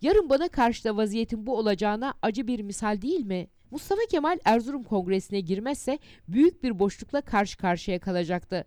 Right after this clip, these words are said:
Bunu Kazım Karabekir'le beraber arkadaşlarına da söylemişti. Onun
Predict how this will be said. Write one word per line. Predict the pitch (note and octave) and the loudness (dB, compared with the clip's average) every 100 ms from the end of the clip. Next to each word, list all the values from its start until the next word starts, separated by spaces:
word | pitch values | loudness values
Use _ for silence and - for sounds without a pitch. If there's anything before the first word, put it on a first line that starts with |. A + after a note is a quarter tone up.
| - | -6
Bunu | G3 G#3 F#4 - | -2 0 0 2
Kazım | A#3 G3+ G#3+ | 2 2 0
Karabekir'le | G3+ G#3 G3+ A3 C#4+ B3 F3+ | -2 0 0 -2 -2 -2 2
beraber | F3+ F3 F3+ C4+ D#4 | 4 4 2 0 0
arkadaşlarına | G#3+ G#3 G3 G3+ - F#3 F#3 F3+ | 0 0 -4 -4 0 0 0 -4
da | |
söylemişti. | F#3 G3 F3+ F3+ F3+ - F#3 - _ - | -4 -2 -2 -2 -4 -6 -6 -6 _ 0
Onun | C4 F#4+ | 2 2